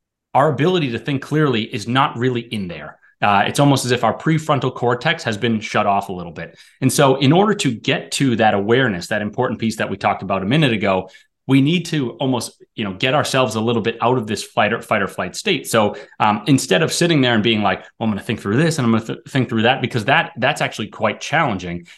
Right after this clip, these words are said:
Uh, and, and this helps me kind of lead into some of these strategies.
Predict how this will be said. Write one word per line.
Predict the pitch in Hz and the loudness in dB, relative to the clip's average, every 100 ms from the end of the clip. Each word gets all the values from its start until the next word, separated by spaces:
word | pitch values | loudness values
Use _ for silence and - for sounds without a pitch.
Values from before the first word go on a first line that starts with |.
| - | 0
Uh, | 110 98 - - | 2 2 0 -2
and, | 117 | 0
and | 127 131 | 2 2
this | - | 2
helps | 123 - | -2 0
me | 123 101 - | -2 -2 -4
kind | - 113 | -2 -2
of | 98 | 0
lead | 113 117 | 0 0
into | 120 117 110 107 | 0 -2 -2 -4
some | 101 101 | -2 -4
of | |
these | 92 | -4
strategies. | 87 170 165 110 104 | -2 0 2 0 -4